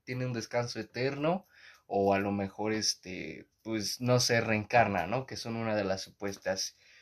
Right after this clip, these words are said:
teorías, pero dime, pues, a tu estudio teológico, ¿tú a qué conclusión nos puedes llegar? ¿Y cómo sería algo convincente para las personas, no?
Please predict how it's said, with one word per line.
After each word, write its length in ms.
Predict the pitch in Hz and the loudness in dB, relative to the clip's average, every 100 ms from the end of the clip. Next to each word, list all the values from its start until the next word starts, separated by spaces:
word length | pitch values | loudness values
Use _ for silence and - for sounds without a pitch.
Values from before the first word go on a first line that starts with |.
| _ - | _ -4
teorías, 420 | 107 135 151 123 | 2 6 8 8
pero 280 | - 113 113 | 4 -2 0
dime, 260 | 120 117 | 2 0
pues, 320 | 113 104 98 101 | 0 -2 -4 -4
a 100 | - | -6
tu 320 | 113 113 - - | -4 -4 -6 -8
estudio 480 | 123 - 131 135 | -8 -4 -2 -2
teológico, 800 | 135 123 117 135 135 113 - 131 | -2 -2 2 0 0 -8 -4 -4
¿tú 220 | 131 120 110 | -4 -2 -2
a 140 | 107 | -2
qué 140 | 110 | -8
conclusión 600 | - 107 - 90 - 101 - _ - - | -12 -14 -14 -16 -10 -10 -12 _ -20 -16
nos 100 | 110 | -12
puedes 320 | - 160 143 | 6 8 8
llegar? 540 | 123 113 135 151 147 - _ _ | 6 6 8 6 4 -12 _ _
¿Y 60 | - | -6
cómo 260 | 165 208 220 | 4 8 8
sería 360 | 175 151 170 | 6 6 6
algo 200 | 190 185 | 6 4
convincente 640 | 143 123 113 110 139 - | 0 -2 -2 -4 -6 -8
para 240 | 143 110 104 | -4 0 2
las 180 | 101 - | 0 -4
personas, 600 | 110 104 151 156 113 | -10 -6 -2 -2 -2
no? 120 | 123 | -6